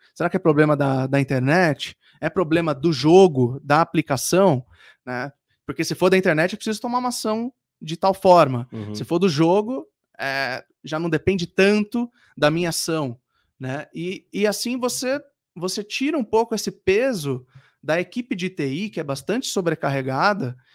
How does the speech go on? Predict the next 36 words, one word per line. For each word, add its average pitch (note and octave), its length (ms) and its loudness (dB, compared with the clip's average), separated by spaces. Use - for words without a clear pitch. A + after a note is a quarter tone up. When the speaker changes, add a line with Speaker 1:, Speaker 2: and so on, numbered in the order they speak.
Speaker 1:
e D3 60 -8
bastante E3+ 340 -4
cobrada, G3+ 540 2
às C3+ 80 -2
vezes, F3+ 180 -4
pelo, D#3+ 360 -4
pelos D#3 240 -8
funcionários, D#3 800 -4
né, C#3+ 260 -8
da, C3 360 -8
da C#3+ 100 0
própria F#3+ 300 2
empresa, F3 580 2
né? D#3 240 0
Como, C#3+ 380 -4
às C3 140 -4
vezes, E3+ 200 -4
o, D#3+ 280 -8
os C#3+ 140 -6
grandes E3 360 -2
culpados E3 800 4
pela D3 340 -4
conexão D#3 520 -4
Speaker 2:
É. - 20 -2
Speaker 1:
não F3 100 0
estar, D3 800 2
não C#3 100 -6
estar C#3+ 180 -4
perfeita D#3+ 760 2
ali C3+ 200 0
naquele C#3 320 -4
dia, C3+ 760 -2
da C3+ 160 -4
internet D3 840 0
estar C3+ 340 -2
lenta, C#3+ 640 -4